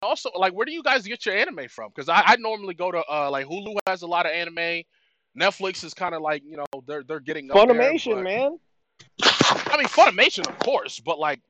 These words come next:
Speaker 1: people, norm-, like, regular people don't just have Funimation.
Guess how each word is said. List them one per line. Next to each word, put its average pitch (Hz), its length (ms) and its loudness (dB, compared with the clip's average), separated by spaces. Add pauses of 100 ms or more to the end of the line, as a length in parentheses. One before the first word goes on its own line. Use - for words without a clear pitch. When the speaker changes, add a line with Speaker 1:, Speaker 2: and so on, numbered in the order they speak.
(160)
Speaker 1:
people, 196 360 -8 (800)
norm-, 233 320 2
like, 190 220 2
regular 247 260 0
people 175 380 -8
don't 165 200 -2
just 156 220 -10
have 143 220 -2
Funimation. 131 580 -8